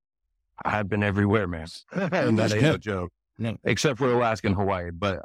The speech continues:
Speaker 1: I love the coastal areas up north in Maine and Massachusetts is great. Key West holds a s-, special place in my heart. New Orleans is fun. Yeah. I mean, o-, off the top of my head, those are probably my three favorites.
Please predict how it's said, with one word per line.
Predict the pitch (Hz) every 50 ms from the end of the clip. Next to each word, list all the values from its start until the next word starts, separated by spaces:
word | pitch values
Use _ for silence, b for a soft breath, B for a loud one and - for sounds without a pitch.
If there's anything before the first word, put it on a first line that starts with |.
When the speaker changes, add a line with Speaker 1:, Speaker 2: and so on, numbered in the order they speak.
| -
Speaker 1:
I | - 113
love | 110 113 120 113 98
the | 101
coastal | - 117 104 92 - - 92 95
areas | 95 92 87 87 87 85 87 87 - - 95 90
up | 90 95 98
north | 104 101 95 95 90 -
in | 95 95
Maine | 90 92 92 92 92 90
and | 90 90
Massachusetts | 92 92 92 - - - - - 104 98 90 92 87 80
is | 98 90 85
great. | - - 98 95 90 92 90 - _
Key | - - - 104
West | 90 90 95 95 98 - -
holds | 98 101 98 87
a | 90
s-, | 85 - - _ _ -
special | - - - 113 98 - 98 82
place | - 101 95 90 -
in | 101
my | 92 90 90
heart. | 85 95 92 90 90 95 - _ _ - B B B B B B
New | B 92 92 95
Orleans | 101 101 95 95 101 101 95 92
is | 98 90 -
fun. | - 98 98 92 92 92 90 - _ _ _ - - - -
Yeah. | 98 92 92 92 87 85 - _ _ _ _ -
I | 98 95
mean, | 92 92 90 92 90 87
o-, | 92
off | 101 82 101 107 104 -
the | - 110 90
top | - 104 104 98 90
of | 87
my | 90 87
head, | 82 92 92 87 87
those | 90 90 87
are | 90
probably | 85 - 95 95 87 85 82 87 82 85 82 87 85
my | 85 80 80
three | - - 87 80 80
favorites. | - - 95 85 80 - 78 82 - - - - -